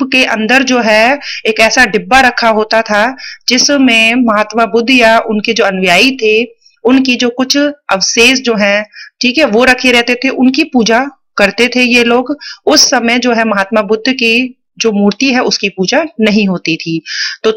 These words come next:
तब हमने देखा था, एक थी हीनयान शाखा, ठीक है, बौद्ध धर्म की थी हीनयान शाखा। तो उस समय महात्मा बुद्ध के अवशेषों की पूजा होती थी। उसके बाद जब महायान शाखा आई, तो उस समय महात्मा बुद्ध की मूर्तियां बनने लगी और उनकी पूजा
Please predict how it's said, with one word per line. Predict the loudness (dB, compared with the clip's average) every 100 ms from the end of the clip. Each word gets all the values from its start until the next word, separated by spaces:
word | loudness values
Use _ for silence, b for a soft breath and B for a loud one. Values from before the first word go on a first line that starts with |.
| 0
तब | 0
हमने | 2 2 0 0
देखा | -2 -2 -2
था, | -2 -2 -2
एक | -2 -4 -2
थी | -2 0
हीनयान | 0 2 4 4 0 -2 -4
शाखा, | -2 -2 -2 -10 -12 _ -6
ठीक | -2 0
है, |
बौद्ध | 0 2 0
धर्म | 0 -2
की | -2 -2
थी | 0
हीनयान | 0 0 0 0 0
शाखा। | -2 -6 -6 -8 -8 B B B
तो | 0
उस | 0 2
समय | 2 2
महात्मा | 0 -2 -2
बुद्ध | -2 -2 0
के | -2
अवशेषों | -2 -2 -2 0 0
की | 0
पूजा | -2 0
होती | 0 0 -4
थी। | -4 -4
उसके | -4 -2 0
बाद | 0
जब | 0 -2
महायान | -4 0 2 2 0
शाखा | -2 -2 -2 -2 -4 B B -4
आई, | -2 0
तो | -2
उस | -2 0 0 0
समय | 0 0 -2 -4 _ _ -6
महात्मा | -4 -2 -2 -2
बुद्ध | -2 -2
की | -2 -2 -2 0
मूर्तियां | 0 0 0 0
बनने | 0 0
लगी | 0 0 -2
और | -2 -4
उनकी | -4 -6 -6
पूजा | -8 -6 0